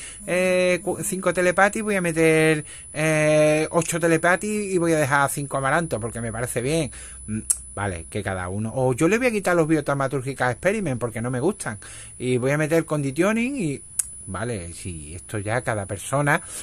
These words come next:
mm, hará su baraja. Esto es un, digamos, una guía primaria de cómo hacerte un mazo con taumaturgia y aspe específico, un poco temático con Ulus Bey,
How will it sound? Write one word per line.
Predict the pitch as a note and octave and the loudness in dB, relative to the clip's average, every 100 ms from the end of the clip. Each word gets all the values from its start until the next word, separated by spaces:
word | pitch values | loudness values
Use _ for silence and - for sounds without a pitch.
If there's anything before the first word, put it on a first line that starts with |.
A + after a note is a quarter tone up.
| - - | -16 -10
mm, | A2+ | -8
hará | G2 G2+ | -6 -6
su | G#2+ A#2+ | -4 -2
baraja. | G#2 A#2+ - E2+ - - - | 0 0 -2 -10 -14 -16 -16
Esto | - A#2 | -8 -6
es | A#2 | -4
un, | B2 B2 B2 A#2+ | -2 -4 -4 -4
digamos, | A#2 G#2+ B2+ C#3+ | -4 -4 -2 -2
una | A#2 | -2
guía | G2 G#2+ A#2 B2 G#2 | -4 -4 -2 -4 -4
primaria | A2+ F#2+ D3+ C#3 D#2 D#2 F2 G#2 | -4 0 2 0 -4 -10 -12 -8
de | A2+ | -6
cómo | G#2 G#2 | -6 -6
hacerte | - G2 G#2 | -6 -8 -8
un | G2+ | -6
mazo | A2 - | -6 -6
con | A2+ G#2+ | -8 -6
taumaturgia | G2+ G2 A2+ A2 A#2 | -6 -6 -6 -4 0
y | |
aspe | B2+ - D#3+ - - - - | 0 0 -4 -6 -14 -16 -10
específico, | B2 - G#2+ C3+ A#2+ A#2+ | -8 -6 -4 -4 -4 -6
un | B2 | -6
poco | B2 B2 B2+ | -4 -6 -4
temático | C3+ D3+ D#3+ D#3 D3 | -2 0 0 -2 -4
con | D3 | -4
Ulus | C#3+ C#3+ C#3 | -4 -2 0
Bey, | E3+ A3+ B3+ | 0 0 -6